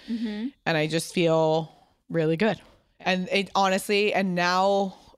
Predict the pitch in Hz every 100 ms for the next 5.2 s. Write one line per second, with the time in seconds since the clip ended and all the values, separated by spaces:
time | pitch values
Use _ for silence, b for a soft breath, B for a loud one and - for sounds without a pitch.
0 | _ - 185 196 202 185 175 170 - 165
1 | 160 165 180 - 165 165 160 160 170 -
2 | - 165 160 165 165 170 185 190 202 160
3 | - 165 156 - 175 170 170 175 175 170
4 | 160 165 143 160 156 170 170 151 151 147
5 | 147